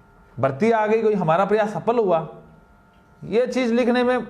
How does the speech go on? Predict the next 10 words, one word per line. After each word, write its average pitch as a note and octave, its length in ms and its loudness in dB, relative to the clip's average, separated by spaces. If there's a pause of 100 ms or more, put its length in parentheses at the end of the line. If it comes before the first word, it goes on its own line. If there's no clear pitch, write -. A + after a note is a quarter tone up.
(840)
और G#3+ 120 -2
करने A#3+ 280 -2
में B3+ 120 -2
बहुत A3+ 220 -2
फर्क B3+ 160 0
होता C#3 320 0
है। F#2 260 -14 (1600)
एक E3+ 140 -2
सब, - 360 -6 (380)
एक, G#3+ 420 -2